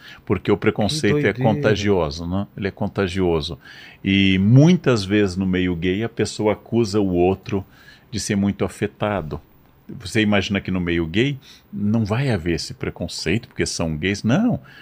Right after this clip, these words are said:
Speaker 1: fulano é uma
Speaker 2: Também
Speaker 1: bichona, fulano é uma bichona. Quer
Speaker 2: É.
Speaker 1: dizer, é um ataque. É um ataque que poderia estar na boca de um, de um hétero, eh, dentro dessa lógica discursiva, mas está na boca dos gays também.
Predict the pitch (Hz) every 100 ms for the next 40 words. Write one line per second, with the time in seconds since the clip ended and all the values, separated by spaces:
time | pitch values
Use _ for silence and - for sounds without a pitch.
0 | - - 104 135 214 202 165 165 131 113
1 | 104 80 - - - 117 156 165 160 -
2 | - 110 92 110 120 180 202 131 165 -
3 | 190 - - 92 _ - - - - _
4 | 117 120 131 151 151 147 104 117 104 127
5 | 143 - 156 156 117 92 127 131 98 87
6 | 87 85 - - 85 85 110 131 - 82
7 | 78 - - - - 80 78 80 80 -
8 | - - 90 87 85 92 78 - - -
9 | 95 82 - 78 78 85 - 80 - 90
10 | - 127 131 165 135 - 185 113 208 113
11 | 127 113 110 98 - - 117 95 82